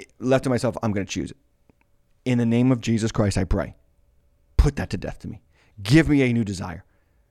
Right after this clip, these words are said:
You know, the, the, uh, the old, uh, theologian, the, the, p-, the effusive power of better affections. I butchered the title. <laughs> I'm sorry, but it's another title of another great book from,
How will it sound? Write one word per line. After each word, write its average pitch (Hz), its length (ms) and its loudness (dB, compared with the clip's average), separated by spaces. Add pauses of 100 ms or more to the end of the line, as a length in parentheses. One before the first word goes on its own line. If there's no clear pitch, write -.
(200)
You 127 80 0
know, 120 140 4
the, 113 320 4
the, 104 260 2
uh, - 80 0
the 104 220 2
old, 101 320 0
uh, 95 200 0
theologian, 107 460 2
the, 92 200 -4
the, 107 120 0
p-, - 240 4
the 95 200 -4 (580)
effusive 123 380 2
power 120 320 4
of - 180 -10 (520)
better 123 440 2
affections. 107 500 -4 (180)
I 113 100 0
butchered 104 480 0
the 110 60 -6
title. 92 340 -4 (100)
<laughs> - 80 -8
I'm 151 80 2
sorry, - 460 -4
but 147 140 0
it's 170 120 0
another 175 300 4
title 131 260 4
of 131 80 0
another 156 220 4
great 143 320 0
book 135 180 0
from, 120 180 0